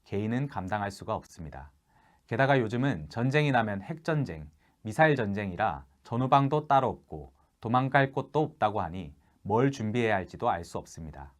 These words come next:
한마디로 망연자실입니다. 그래서 눈앞에 보이는 전쟁 위기를 인정하지 않고 현실을 회피하게 되는 것입니다.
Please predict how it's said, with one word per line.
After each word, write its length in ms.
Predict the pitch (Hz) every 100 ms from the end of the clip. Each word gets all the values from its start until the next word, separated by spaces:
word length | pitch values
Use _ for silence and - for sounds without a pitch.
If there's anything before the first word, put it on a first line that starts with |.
| _ _
한마디로 680 | 139 147 151 117 135 87 - _ _ -
망연자실입니다. 1120 | 104 113 131 139 101 98 - 85 69 69 73 _ _ _ _ _ _ -
그래서 280 | 117 135 143
눈앞에 380 | 135 165 165
보이는 320 | 143 135 131 127
전쟁 400 | 110 113 127 117
위기를 420 | 95 113 101 78
인정하지 520 | 123 151 151 143 107 92
않고 520 | 80 80 - 67 - _ _
현실을 500 | - 131 135 139 135
회피하게 400 | 156 175 139 113
되는 240 | 107 90 92
것입니다. 580 | 85 - 73 71 76